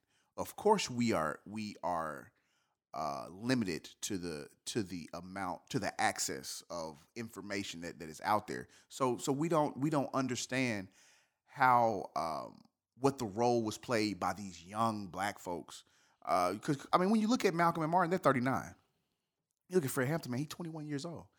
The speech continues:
And, and he wasn't the only one. There was a host o-, of young brothers and sisters that were,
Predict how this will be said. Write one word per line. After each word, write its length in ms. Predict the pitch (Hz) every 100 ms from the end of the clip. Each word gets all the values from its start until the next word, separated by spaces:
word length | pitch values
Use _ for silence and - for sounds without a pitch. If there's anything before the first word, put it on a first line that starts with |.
| _ _ _ -
And, 240 | 131 120 -
and 140 | 123
he 100 | 135
wasn't 200 | 196 196
the 60 | 180
only 160 | 202 135
one. 220 | 78 80
There 100 | 135
was 260 | 151 131 -
a 60 | 127
host 520 | 117 185 175 - -
o-, 160 | 82 -
of 180 | 104 101
young 140 | 123 123
brothers 260 | 123 113
and 80 | 110
sisters 280 | 117 104 104
that 120 | 110
were, 160 | 104